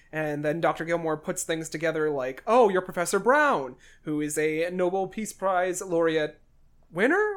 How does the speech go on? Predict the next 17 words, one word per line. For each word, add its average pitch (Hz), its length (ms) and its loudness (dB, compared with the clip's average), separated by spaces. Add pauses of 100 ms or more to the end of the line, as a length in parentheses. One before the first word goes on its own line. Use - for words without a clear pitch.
or 151 260 -2
just 165 220 -12
nominee, 180 480 -2
I'm 180 100 -6
not 170 160 -4
sure, 175 420 0
offering 180 440 4
his 170 160 -6
own 165 180 -4
superior 151 400 -2
blueprints 147 500 -8
to 143 120 -8
an 131 60 -8
artificial 131 360 -10
heart 151 200 -4
to 143 40 -10
Gilmore." 170 520 -2